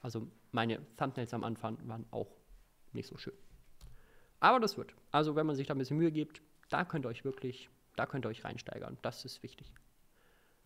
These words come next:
Ja, weiter geht's. Genau, auch nochmal ein Beispiel. Ich hab, äh, letztens ein, ähm, ja, ein Django-Projekt gemacht, wo ich nur programmiert habe.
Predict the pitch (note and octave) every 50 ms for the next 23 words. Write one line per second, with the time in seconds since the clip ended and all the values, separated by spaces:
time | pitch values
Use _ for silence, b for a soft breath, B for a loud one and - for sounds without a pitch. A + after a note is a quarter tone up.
0 | b b - _ _ - - B3+ - - - - - - - - D3 D#3+ A#3 B3+
1 | C4 G#3+ A#3 - - - - - F#3 G3+ G3 C#3+ A#2+ - - C#3 G3 A3+ - A3+
2 | G#3 G#3 G#3 G3+ F#3+ E3+ E3+ F#3 G3 G3 - A3 A3+ A3+ - - F3+ - - G3
3 | G3 - - F3 E3+ F3 F3 - - - F#3 - - F3+ E3+ E3 E3 D#3+ D#3+ -
4 | - E3 D#3 D#3 D#3 D#3 D#3 B2+ F2 - D3 C#3 B2+ B2+ A#2 C3 C#3 D#3+ D3+ C#3
5 | - - D3 B2+ A#2 - - A2 G#2 A2 A2+ C#3 D3 - - - E3+ F3+ G3 G#3+
6 | A#3 B3 C4 C4 C4 A#3+ A#3 - - F3+ E3+ D#3 E3 E3 D#3 D3 C3+ - - C#3
7 | C3 A2+ A#2